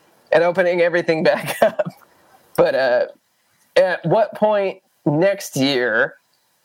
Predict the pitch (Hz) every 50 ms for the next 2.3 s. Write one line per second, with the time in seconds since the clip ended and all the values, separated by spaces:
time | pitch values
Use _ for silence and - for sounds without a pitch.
0 | _ - - 156 160 160 160 160 - 175 165 156 151 147 139 - - - _ _
1 | _ _ _ _ _ _ _ _ - - 170 233 240 240 - - 247 233 220 220
2 | 214 208 202 185 -